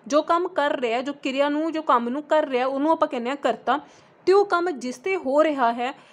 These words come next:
ਜੋ ਉਸ ਕੰਮ ਨੂੰ ਸਹਿ ਰਿਹਾ ਹੈ ਉਹ ਹੁੰਦਾ ਹੈ ਜੀ ਕਰਮ।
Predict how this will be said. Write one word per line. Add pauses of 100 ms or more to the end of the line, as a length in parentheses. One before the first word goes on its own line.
(140)
ਜੋ
ਉਸ
ਕੰਮ
ਨੂੰ
ਸਹਿ
ਰਿਹਾ
ਹੈ
ਉਹ
ਹੁੰਦਾ
ਹੈ
ਜੀ
ਕਰਮ।